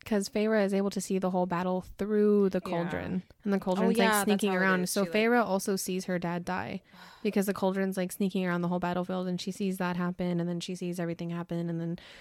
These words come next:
Speaker 1: she also sees, like, Rhysand in
Speaker 2: Mm-hmm.
Speaker 1: his true form, and also Helion in his true form, and they're kinda, like,
Speaker 2: I love the true form stuff.
Speaker 1: battling, and then, like, it comes back to where she's at. She gets,
Speaker 2: Mm-hmm.
Speaker 1: like, pulled back out.
Speaker 2: How did you imagine Amren's true form?
Speaker 1: I don't
Speaker 2: 'Cause
Speaker 1: A
Speaker 2: they
Speaker 1: ball of
Speaker 2: kind
Speaker 1: light?
Speaker 2: of,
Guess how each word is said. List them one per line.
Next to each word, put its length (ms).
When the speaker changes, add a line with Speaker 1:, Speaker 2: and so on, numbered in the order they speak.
Speaker 1:
she 120
also 200
sees, 200
like, 120
Rhysand 420
in 80
Speaker 2:
Mm-hmm. 80
Speaker 1:
his 180
true 220
form, 420
and 60
also 220
Helion 400
in 180
his 220
true 180
form, 380
and 120
they're 140
kinda, 240
like, 160
Speaker 2:
I 20
love 220
the 80
true 160
form 280
stuff. 140
Speaker 1:
battling, 640
and 160
then, 180
like, 200
it 80
comes 240
back 240
to 100
where 160
she's 300
at. 180
She 100
gets, 120
Speaker 2:
Mm-hmm. 40
Speaker 1:
like, 340
pulled 280
back 280
out. 240
Speaker 2:
How 200
did 180
you 140
imagine 400
Amren's 600
true 200
form? 500
Speaker 1:
I 40
don't 220
Speaker 2:
'Cause 380
Speaker 1:
A 100
Speaker 2:
they 80
Speaker 1:
ball 140
of 60
Speaker 2:
kind 140
Speaker 1:
light? 340
Speaker 2:
of, 20